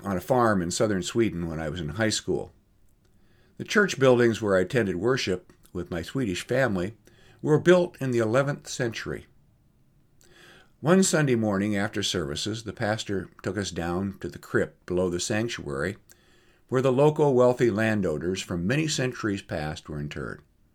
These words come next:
The pastor inserted a huge iron key into the lock of the arched wood door, which creaked eerily as it opened.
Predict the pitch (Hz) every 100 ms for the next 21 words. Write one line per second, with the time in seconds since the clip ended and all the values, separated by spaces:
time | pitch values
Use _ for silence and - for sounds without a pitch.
0 | _ _ _ _ _ _ - - - 101
1 | 151 151 151 131 101 - 113 101 82 95
2 | 107 98 - - _ _ 104 107 107 90
3 | - - 92 71 76 71 76 82 85 80
4 | - 78 76 69 - 92 87 - 92 85
5 | 73 95 92 98 - - - _ _ -
6 | - - - 123 120 - - 113 107 101
7 | 101 98 90 - 92 90 98 98